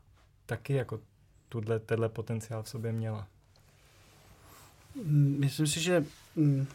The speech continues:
Speaker 2: trošku mám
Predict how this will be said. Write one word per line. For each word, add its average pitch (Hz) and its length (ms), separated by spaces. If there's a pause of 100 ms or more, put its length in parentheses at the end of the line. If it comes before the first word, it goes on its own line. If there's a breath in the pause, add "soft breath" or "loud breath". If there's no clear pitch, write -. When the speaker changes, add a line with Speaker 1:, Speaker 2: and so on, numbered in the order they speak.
(1200)
Speaker 2:
trošku 143 480 (760 loud breath)
mám 127 300